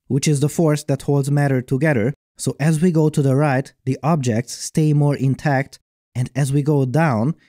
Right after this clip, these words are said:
the objects shatter into more and more pieces. The method offers us more parameters than these, but even with these two,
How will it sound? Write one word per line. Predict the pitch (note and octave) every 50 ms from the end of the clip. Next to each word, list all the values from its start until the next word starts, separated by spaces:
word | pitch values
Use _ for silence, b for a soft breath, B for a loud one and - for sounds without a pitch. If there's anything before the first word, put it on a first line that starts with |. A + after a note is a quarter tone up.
| b b -
the | A#2 A#2
objects | - C3 D#3 E3 D#3 E3+ E3 - - -
shatter | - - F#3+ F3+ D#3+ A#2 F#2+ G2 A2+ C#3+ D3+ - - -
into | C3 C3 - C#3+
more | C#3 D3+ D#3 D3+
and | C3+ A#2 G#2+
more | G#2 G2 F#2+
pieces. | - - G#2 G2 - - - - - - - _ _ _ _ _ _ _ _ _ _
The | A2 B2+
method | C3+ D#3 F3 E3+ - C3+ C3+ C#3 - _ _
offers | D3 E3 D#3 - D#3+ C#3 B2 C3
us | C3 C3 - - -
more | B2+ D3 E3+ E3
parameters | - D3+ C#3+ C#3+ D3 C#3+ C#3 B2+ B2+ B2+ A#2
than | B2+ B2 A#2 A#2+
these, | D3+ D3+ C3+ D3 D#3 - - _ _ _
but | - A2 - -
even | - F3 G3+ F3+ G3+ G3 F3
with | D#3 D#3 C#3
these | D#3+ D#3+ C#3+ -
two, | - - F#3 E3+ D3+ E3 F3 -